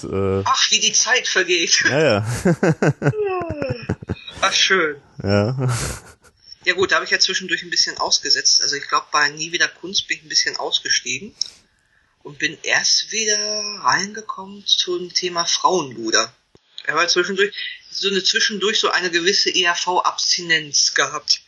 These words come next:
Speaker 1: Ja. Das ist was, was, was man wirklich bei, ich glaub, bei jedem irgendwie, äh, erfährt. Also ich, ich hab noch keinen erfahren, der, der jetzt, ne, der jetzt pausenlos an der E R V sozusagen dran geklebt ist. Also es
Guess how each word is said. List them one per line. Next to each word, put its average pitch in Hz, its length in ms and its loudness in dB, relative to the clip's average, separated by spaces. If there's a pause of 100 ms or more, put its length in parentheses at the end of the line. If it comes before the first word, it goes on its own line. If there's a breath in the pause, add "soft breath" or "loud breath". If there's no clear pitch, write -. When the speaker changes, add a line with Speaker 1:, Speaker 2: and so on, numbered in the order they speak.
(140)
Speaker 1:
Ja. 101 260 4 (960 loud breath)
Das 131 120 6
ist 180 180 2
was, 147 220 4
was, 131 280 2
was 131 260 2
man 123 120 2
wirklich 139 280 0
bei, 113 220 4
ich - 140 -8
glaub, 113 220 2
bei 117 80 6
jedem 110 440 2
irgendwie, 98 560 2
äh, 92 520 4
erfährt. 98 600 4
Also 107 380 0
ich, - 380 -10
ich 87 200 -8
hab 127 80 0
noch 113 140 -2
keinen 113 260 2
erfahren, 117 440 2
der, 110 220 6
der 107 140 4
jetzt, 107 140 0
ne, 101 160 -2
der 107 180 2
jetzt - 160 0
pausenlos 113 800 2
an 104 140 -2
der 107 100 0
E 104 60 0
R 107 100 6
V 107 220 4
sozusagen 104 360 -2
dran 117 220 -2
geklebt 101 480 -4
ist. 131 200 -4 (440 loud breath)
Also 110 340 4
es - 380 0